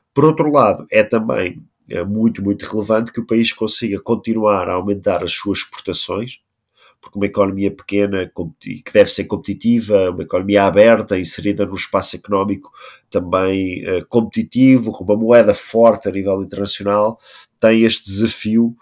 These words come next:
de nós conseguirmos ter o maior peso das exportações em percentagem do pib. E eu penso que isso é muito, muito significativo. Aliás, se nós conjugarmos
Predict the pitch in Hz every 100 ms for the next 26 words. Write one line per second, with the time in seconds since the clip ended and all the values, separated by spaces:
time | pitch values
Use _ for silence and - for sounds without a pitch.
0 | - - _ - 113 110 110 107 - 104
1 | - 110 110 - 104 101 104 104 - 120
2 | 110 87 92 - - - 95 - 101 98
3 | 101 - 98 - 92 98 95 95 - 80
4 | - _ _ 98 101 87 110 104 - 113
5 | - 101 110 117 113 104 113 104 - -
6 | 101 98 87 - _ 95 101 104 87 -
7 | 104 101 - 101 104 110 104 - -